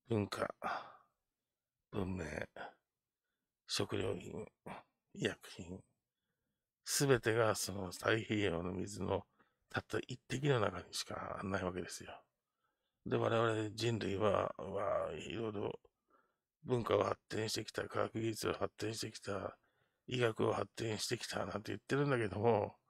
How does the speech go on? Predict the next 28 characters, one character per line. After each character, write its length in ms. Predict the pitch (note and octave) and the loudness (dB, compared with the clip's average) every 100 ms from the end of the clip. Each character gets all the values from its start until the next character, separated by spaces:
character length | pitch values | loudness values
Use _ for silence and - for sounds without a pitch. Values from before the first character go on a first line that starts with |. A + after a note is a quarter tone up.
| - - - _ _ | -20 -20 -20 _ _
た 160 | - B2 | -4 2
だ、 180 | C3+ | 2
た 220 | C3+ - - | 2 -2 -6
っ 60 | - _ | -6 _
た 120 | - D3+ | 0 4
の 380 | D3 C#3 G2+ - - - _ _ _ _ _ _ _ _ _ | 6 6 4 0 -12 -20 _ _ _ _ _ _ _ _ _
水 260 | C3 B2 A2+ | 0 2 2
の 80 | A#2+ - | 2 2
一 160 | B2+ _ | -2 _
滴 400 | - - B2+ - _ _ - - - _ _ _ _ _ _ _ - | -8 0 0 0 _ _ -10 -10 -10 _ _ _ _ _ _ _ -2
の 60 | |
範 280 | B2 - C3+ | 2 4 4
囲 400 | A#2+ G#2+ G2 - - | 4 0 -4 -6 4
を 540 | D#3 C#3+ G#2+ - - - - _ _ _ _ _ _ _ _ _ | 8 8 6 2 -4 -10 -16 _ _ _ _ _ _ _ _ _
調 140 | - A#2 | 2 4
査 120 | G2+ | 4
研 180 | G#2 G2+ | 2 2
究 160 | G2 | 0
し 60 | - | -2
て 120 | G#2 | -4
き 80 | - | -4
た 100 | G#2 | -2
だ 120 | G2+ | -2
け 100 | B2+ | 2
な 120 | A#2+ | 0
ん 60 | F#2+ | 0
だ 100 | F#2 | -2
ね。 240 | A2 B2+ | -2 -2